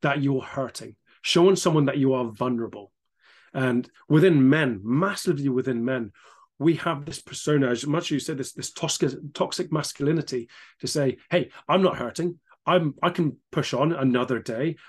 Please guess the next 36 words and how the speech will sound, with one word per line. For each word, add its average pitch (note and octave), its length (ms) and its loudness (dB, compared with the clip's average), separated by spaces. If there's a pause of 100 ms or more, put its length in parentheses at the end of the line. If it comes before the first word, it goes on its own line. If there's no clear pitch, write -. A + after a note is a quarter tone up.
I E3+ 100 0
can E3+ 180 -2
carry D3 300 0
a - 20 0
little D3 220 -2
bit D3+ 140 -4
more C#3+ 200 -4
weight B2+ 240 -6
on B2 80 -4
my B2 80 -6
shoulders." C#3 520 -6 (320)
Regardless D3 460 0
of D3 60 0
the C3 60 2
weight D3 220 0
of C3 60 -6
the A2 80 -6
world, E3+ 460 0
I E3+ 80 -2
can D#3 160 -4
have D#3 180 -2
another C#3 460 2
world B2 400 -4
on A#2 80 -8
top - 140 -20
of - 60 -20
my B2+ 100 -14
shoulders. B2+ 540 -6 (1300)
Uh, C3+ 260 0
and C3+ 160 0
people F3+ 240 4
just D#3+ 240 -2
have C#3+ 220 -2
this B2 160 -6
downward D3+ 460 0
spiral A#2+ 720 -10